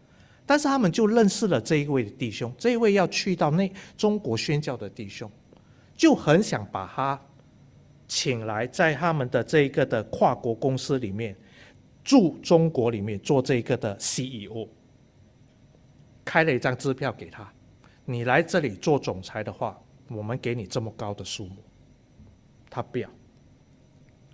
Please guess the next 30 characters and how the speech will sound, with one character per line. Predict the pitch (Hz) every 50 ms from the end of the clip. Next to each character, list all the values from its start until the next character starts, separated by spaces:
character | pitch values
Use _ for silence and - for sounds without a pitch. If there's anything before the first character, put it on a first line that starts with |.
| - - - - - - -
接 | - - 165 160
下 | 151 196 151
来 | 131 120
那 | 123 131 131
公 | 131 - 127 127
司 | - 135
说， | 120 135
可 | 120 - - 120
能 | 104 101 113
他 | 120 139 143
觉 | - 127 113
得 | - 113 104
钱 | - - - - 101 113
少， | 110 - 117 - - - - _ _ _ _ _ _ _ _ _ _ _ _ _ _
再 | - 151 139
写 | 120 - - 131 98
多 | 92 - 113
另 | 113 120 117 113
外 | 117 113
一 | 107
个 | 113 107
支 | - - 117
票 | 101 - 120 101 95 - -
给 | - 104
他， | 87 - 110 92 - - _ _ _ _ _ _ _ _ - - - - - - - - - - - - -
他 | - 139 123
还 | 120 110 90
是 | - -
不 | 104 - -
要。 | 95 - -